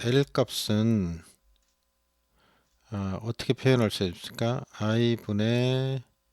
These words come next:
N 파이 이렇게. 이거 어디서 온 거냐면 L I는 N 파이 여기서 온 거죠. 자, 이렇게 되는데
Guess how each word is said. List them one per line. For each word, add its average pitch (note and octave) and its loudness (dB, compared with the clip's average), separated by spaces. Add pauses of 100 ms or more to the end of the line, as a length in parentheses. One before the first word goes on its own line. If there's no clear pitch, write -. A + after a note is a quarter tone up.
(800)
N B2 4
파이 F2 -4 (340)
이렇게. F#2 -10 (100)
이거 G#2 -4
어디서 G2+ -2
온 A#2+ 0
거냐면 A2 0
L G#2+ -4
I는 A#2 0
N G2+ -6
파이 G#2+ -10
여기서 F#2 -8
온 F2+ -8
거죠. F#2 -10 (720)
자, - -20
이렇게 A#2+ -4
되는데 G2 -2